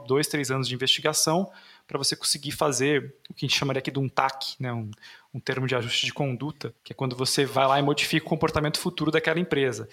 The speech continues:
E a gente vê, nos últimos anos, a F T C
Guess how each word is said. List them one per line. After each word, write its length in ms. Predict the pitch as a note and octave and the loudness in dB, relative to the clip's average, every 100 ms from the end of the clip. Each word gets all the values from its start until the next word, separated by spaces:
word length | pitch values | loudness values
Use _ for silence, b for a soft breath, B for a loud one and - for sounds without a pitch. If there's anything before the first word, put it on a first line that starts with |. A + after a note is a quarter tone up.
| B B - | B B -6
E 40 | |
a 20 | |
gente 180 | D3 - | 0 2
vê, 300 | F#3 A3+ A3+ | 4 4 2
nos 100 | F3+ | -4
últimos 380 | F3 - D3+ B2+ | -2 0 0 2
anos, 300 | E3 F3+ C#3+ | 4 4 2
a 60 | C#3+ | 2
F 120 | - | 0
T 80 | E3 | 0
C 320 | - F#3+ | 0 0